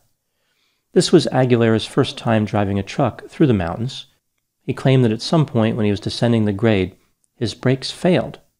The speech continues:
and he was unable to put the vehicle in gear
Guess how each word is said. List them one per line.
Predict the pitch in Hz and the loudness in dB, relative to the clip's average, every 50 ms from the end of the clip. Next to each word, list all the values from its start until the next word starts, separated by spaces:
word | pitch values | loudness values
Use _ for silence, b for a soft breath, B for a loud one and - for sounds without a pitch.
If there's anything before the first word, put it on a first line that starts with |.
| _ _ _ _ | _ _ _ _
and | 202 139 107 | -6 -4 0
he | 120 123 | 2 2
was | 117 - | 2 0
unable | - - 143 147 156 147 139 131 135 | 0 0 2 2 4 4 2 2 0
to | 120 110 | -2 -2
put | - - 113 | -4 -4 -4
the | - | -2
vehicle | 110 101 110 110 104 - - 110 107 98 b b b b _ _ | 0 2 2 2 2 2 0 0 0 -2 b b b b _ _
in | - 127 107 101 | -6 -4 -4 -4
gear | 95 104 113 123 127 110 98 92 - | 0 2 4 4 6 4 2 0 -4